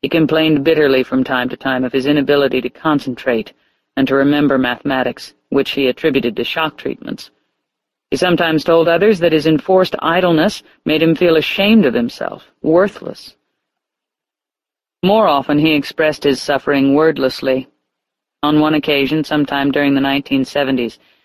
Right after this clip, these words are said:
he was sitting at a table in the dining hall at the Institute for Advanced Study, the scholarly haven where he had once discussed his ideas with the likes of Einstein,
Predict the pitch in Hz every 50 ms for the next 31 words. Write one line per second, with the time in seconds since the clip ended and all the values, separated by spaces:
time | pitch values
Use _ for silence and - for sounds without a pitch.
0 | _ _ _ _ _ _ - - 143 151 143 - - 220 208 214 208 190 175 151
1 | 151 147 - - - 175 160 151 139 143 139 143 143 147 143 135 135 151 151 156
2 | 160 156 147 143 135 139 127 120 123 123 127 131 - 139 139 143 143 147 - -
3 | - - - 151 143 - - 147 143 135 123 131 135 131 127 127 - - - -
4 | - - - - 139 127 123 120 - - _ _ _ _ _ _ - - 135 -
5 | - - - 143 139 139 135 135 139 139 131 147 147 139 127 139 139 139 135 139
6 | 139 143 147 143 139 127 135 143 143 143 - - - 147 - - - 156 143 -
7 | - 147 131 - 143 135 135 135 131 147 151 147 131 139 143 - 135 135 135 139
8 | 143 143 - - 147 - - 143 143 147 151 156 147 - - 143 131 120 110 107
9 | 107